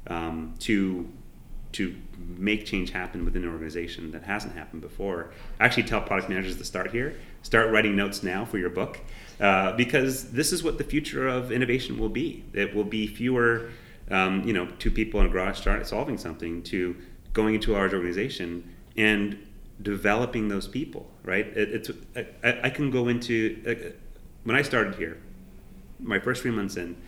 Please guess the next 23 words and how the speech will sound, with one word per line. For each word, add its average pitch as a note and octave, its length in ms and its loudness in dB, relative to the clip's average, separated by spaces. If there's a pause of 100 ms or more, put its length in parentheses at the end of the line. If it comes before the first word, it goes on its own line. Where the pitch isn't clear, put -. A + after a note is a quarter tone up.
(380)
my, F2 580 0
uh, E2 400 -6
V F#2 140 -6
P F#2 140 -6
asked E2+ 220 -8
me, E2+ 60 -6
he D#2+ 60 -8
said, F2+ 180 -8
"What G#2+ 100 4
would G#2 140 -4
you G2+ 60 -6
do F#2+ 100 -4
if E2 80 -6
this F#2 120 -6
was E2 120 -8
your D#2+ 100 -8
business?" E2 480 -10 (760)
I F#2+ 100 -4
said, F#2+ 120 -6
"That's F#2+ 160 2
easy. D#3 220 2
I'd F2+ 160 4
rent G#2+ 180 4